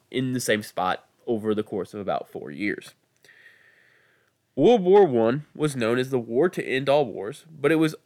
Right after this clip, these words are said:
ultimately a pointless slog for no real reason. Like, you don't get to twelve battles over the same river for any real reason.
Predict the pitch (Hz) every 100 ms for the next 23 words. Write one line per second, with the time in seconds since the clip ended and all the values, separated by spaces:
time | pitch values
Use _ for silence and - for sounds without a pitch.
0 | _ - 208 196 190 160 170 156 - 120
1 | 120 131 - 107 107 107 - 117 110 95
2 | 92 98 95 123 151 127 65 - _ _
3 | - 113 120 - 120 113 101 113 - 117
4 | 104 127 127 127 123 110 110 - 143 151
5 | 110 110 127 - 123 202 147 107 95 104
6 | 120 165 185